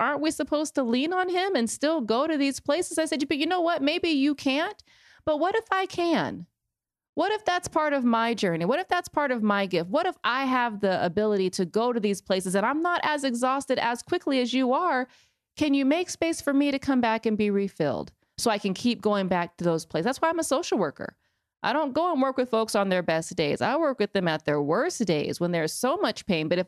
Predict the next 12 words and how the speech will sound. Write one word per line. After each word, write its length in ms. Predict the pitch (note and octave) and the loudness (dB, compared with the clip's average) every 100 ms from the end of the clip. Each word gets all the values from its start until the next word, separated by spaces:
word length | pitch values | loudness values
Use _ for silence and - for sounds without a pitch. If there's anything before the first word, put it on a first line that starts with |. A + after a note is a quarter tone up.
| - | -2
I 280 | F#3+ A#3+ F4 | -2 0 -2
feel 200 | - E4+ | 0 0
comfortable 420 | - E4 - D#4 | 0 -2 -2 -2
doing 260 | D#4 E4 F4 | 0 0 0
that, 140 | F4 | 0
I 100 | C4 | 0
shouldn't 380 | C#4 D4 A#3+ G3+ | -2 -2 -2 -2
feel 180 | - F#3+ | -2 0
like 200 | F3+ E3+ | 0 0
I'm 160 | E3 | 0
being 260 | D#3 D#3 D3+ | 0 0 -2
shamed 560 | - E3+ C4 A3+ B3 | -2 -2 0 0 0